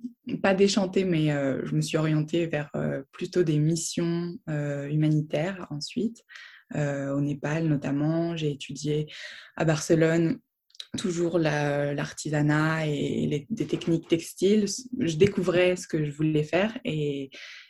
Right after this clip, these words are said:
et ensuite j'ai découvert l'Inde. J'ai passé pas mal de temps à étudier l'Ayurveda, les massages.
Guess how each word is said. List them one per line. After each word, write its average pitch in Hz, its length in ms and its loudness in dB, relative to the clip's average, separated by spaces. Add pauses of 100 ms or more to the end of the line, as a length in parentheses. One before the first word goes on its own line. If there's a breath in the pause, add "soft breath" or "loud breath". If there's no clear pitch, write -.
(200)
et 147 400 2
ensuite 160 380 0
j'ai 151 140 -2
découvert 151 460 -2
l'Inde. 190 520 0 (440 loud breath)
J'ai 143 880 -2 (400)
passé 151 300 -2
pas 151 140 -2
mal 156 180 2
de 151 100 -2
temps 156 400 -2
à 143 160 -4
étudier 160 680 2
l'Ayurveda, 151 960 -2
les 156 120 0
massages. 151 720 -2